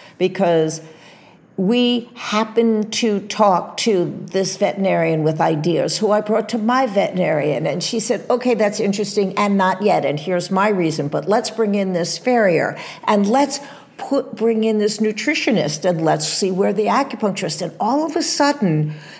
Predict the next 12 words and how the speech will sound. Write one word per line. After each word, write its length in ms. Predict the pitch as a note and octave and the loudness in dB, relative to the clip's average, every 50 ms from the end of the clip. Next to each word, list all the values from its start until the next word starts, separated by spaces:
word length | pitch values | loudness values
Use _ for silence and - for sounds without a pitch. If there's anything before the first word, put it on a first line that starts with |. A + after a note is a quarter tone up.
| - - | -8 -2
this 260 | F3+ A#3 B3 A#3 - G#3+ | 0 0 0 0 0 0
network 720 | G3 F3+ F#3 F#3+ G#3 A#3 D4 D4+ D4+ C4+ C#4+ C#4 C#4 C#4 A#3+ | 0 0 2 2 2 2 2 0 0 0 0 0 2 0 -2
of 180 | A3 - - | -2 -2 -4
people 640 | - - B3+ C4 B3+ - E3 G#2+ - - - - - - - - - - - - - - - - - - - | -4 -2 -2 0 0 0 0 0 0 -4 -10 -14 -20 -20 -20 -20 -20 -20 -20 -20 -20 -20 -20 -20 -20 -6 -2
allowing 960 | - G#3 G3 F3+ E3 D#3+ D#3+ F3 F#3 - A3+ B3+ C#4 C#4 C#4+ C#4+ C#4 C4+ C4 | 2 2 2 2 0 0 0 2 2 4 4 4 4 4 2 2 2 0 -2
for 800 | A#3+ - - - B3 A#3 A3 G#3 G3+ F#3+ F#3 F3+ F3+ F#3 F3+ - - - - - - - - | -4 -2 0 2 4 4 6 6 6 6 6 6 4 4 0 -2 -10 -16 -20 -20 -20 -10 -4
greater 500 | F3 F3 G#3 A3+ B3 C4 C#4+ C4+ B3+ B3 | 0 2 4 4 4 4 4 2 2 2
and 160 | A#3 A3+ G#3 | 2 2 2
greater 460 | G3+ G#3 G#3 G#3 G#3 G3+ G3+ G3 G3 | 2 2 2 2 2 2 2 2 2
opportunity, 720 | F#3+ F#3+ F#3+ G3 F#3+ F#3 - - B3 C4+ A#3+ A3+ F#3+ G3 | 2 2 0 -2 -4 -4 -4 -2 -2 0 0 0 0 0
because 480 | E3+ E3+ F#3+ F#3+ - A3 - - - - - - - - - - - - | -2 -2 -4 -4 -2 -2 -2 -2 -2 -6 -10 -14 -20 -20 -20 -12 -6 -4
as 500 | G3 A#3+ C#4+ D#4 D#4 C#4 A#3 - - | 0 2 4 4 4 4 2 0 -2